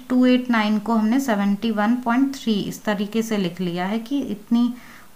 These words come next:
बड़ी value को हमने एक तरह से थोड़ा round off कर लिया है। अब हम इसको solve कर लेंगे। तो जब हम इसे solve करते हैं तो हमें ये value मिल जाती है ज़ीरो पॉइंट ज़ीरो सेवन फ़ाइव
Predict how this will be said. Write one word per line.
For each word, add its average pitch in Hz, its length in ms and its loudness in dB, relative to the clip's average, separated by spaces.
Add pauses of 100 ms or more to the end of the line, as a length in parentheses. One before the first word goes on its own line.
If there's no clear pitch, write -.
बड़ी 214 260 2
value 202 320 2
को 240 120 -2
हमने 240 240 4
एक 277 140 0
तरह 220 200 2
से 302 140 -2
थोड़ा 294 320 0
round 202 420 4
off 185 240 2
कर 160 160 -6
लिया 160 240 -6
है। 170 100 -8 (640)
अब 262 200 8
हम 285 240 6 (140)
इसको 226 360 0
solve 165 400 0
कर 156 140 -6
लेंगे। 214 320 -2 (240)
तो 226 80 -2
जब 220 200 0
हम 233 140 2
इसे 233 220 -2
solve 220 360 0
करते 240 320 -2
हैं 330 180 0
तो 285 160 -2
हमें 208 280 0
ये 269 240 0
value 170 360 -4
मिल 170 180 -2
जाती 170 360 -2
है 277 80 0
ज़ीरो 214 260 -2
पॉइंट 185 340 0
ज़ीरो 196 320 0
सेवन 185 460 -4
फ़ाइव 180 320 -8